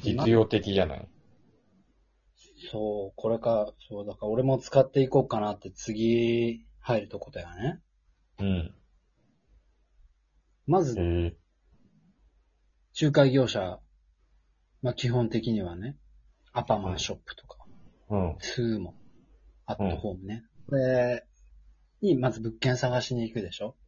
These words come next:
Speaker 1: で、そのところから紹介を受けるにあたって、まずかかるのが、
Speaker 2: うん。
Speaker 1: 仲介手-、仲介手数料っていう料金なのね。
Speaker 2: うんうんうんうん。そうね。
Speaker 1: 仲介手数料っていうのが、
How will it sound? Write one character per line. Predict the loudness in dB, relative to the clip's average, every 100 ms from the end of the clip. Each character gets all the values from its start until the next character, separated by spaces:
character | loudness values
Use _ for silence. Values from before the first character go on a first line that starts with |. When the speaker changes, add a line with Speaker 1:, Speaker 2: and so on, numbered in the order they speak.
| -6
Speaker 1:
で、 | -6
そ | -4
の | -4 -2 -4
と | -6
こ | -2 0
ろ | 0
か | -2
ら | -2
紹 | -6 -2
介 | 0
を |
受 | 0
け | -2 -2
る | -2 -4 -6 -8 -12
に | -14
あ |
た | -16
っ | -20
て、 | -6 -6 -6 -10 _ _
ま | 0
ず | 0 0
か | -2
か | -2
る | -2
の | -4
が、 | -2 -2 -2 -12 _ -16 -16 -20 -8
Speaker 2:
う | -2
ん。 | -2 -2 -10 _ _ _ _ -10
Speaker 1:
仲 | -2 2 2
介 | 2 -8 _
手-、 | -4 -2
仲 | 0
介 | -2 -2 -2
手 | -2 -4
数 | 0 -2
料 | -2
っ | -12 _ -10
て |
い | -10 -8
う |
料 | -8 -8
金 | -8 -14
な | -16
の | -8
ね。 | -8 -8 _ _ _ _ _
Speaker 2:
う | -2
ん |
う |
ん | 0
う |
ん |
う | 0 0 0 -2 -4 -4 -8
ん。 | -10 -16
そ | -10 -8 -6
う |
ね。 | -6 -8 -10 _ _ -12 -12 -12 -20 -20 _ -20 -20 -20 -6
Speaker 1:
仲 | -2
介 | 2 2
手 | 2
数 | 0 2
料 | 2
っ | 2
て | -2
い | -4
う |
の | -4 -2
が、 | 0 0 -4